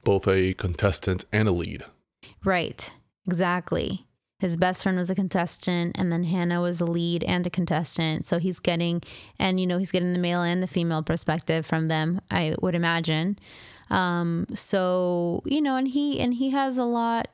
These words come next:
Speaker 2: going for him as far as, I, I was afraid he might come off a little, um, cocky or arrogant, um, and he might still, but,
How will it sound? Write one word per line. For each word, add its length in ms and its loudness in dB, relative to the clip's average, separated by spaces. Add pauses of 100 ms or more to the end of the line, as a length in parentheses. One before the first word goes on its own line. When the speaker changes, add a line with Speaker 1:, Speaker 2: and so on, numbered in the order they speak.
(160)
Speaker 2:
going 320 0
for 160 0
him 180 0
as 180 -2
far 220 0
as, 380 -2 (520)
I, 120 0 (100)
I 100 4
was 200 0
afraid 280 2
he 120 2
might 220 0
come 180 0
off 220 0
a 40 2
little, 540 2
um, 600 0 (600)
cocky 560 0 (440)
or 320 0
arrogant, 640 0 (300)
um, 800 0 (300)
and 180 0
he 160 0
might 280 0
still, 520 0 (100)
but, 460 0